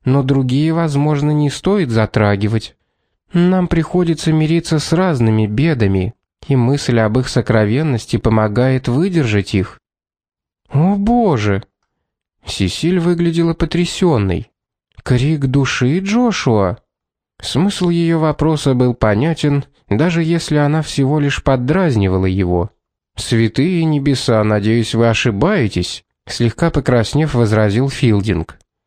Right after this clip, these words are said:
Все рассмеялись, за исключением Пита. Кэролайн почувствовала, как вспыхнуло ее лицо. Ей тоже хотелось легко рассмеяться, но она не могла этого сделать.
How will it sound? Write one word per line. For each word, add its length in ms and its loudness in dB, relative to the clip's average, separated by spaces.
Все 240 -2
рассмеялись, 760 0
за 160 2
исключением 760 0
Пита. 500 0
Кэролайн 640 0
почувствовала, 720 0
как 220 -2
вспыхнуло 580 0
ее 340 0
лицо. 520 0
Ей 300 0
тоже 340 0
хотелось 560 0
легко 380 0
рассмеяться, 800 0
но 240 2
она 220 0
не 120 0
могла 440 0
этого 300 0
сделать. 680 -2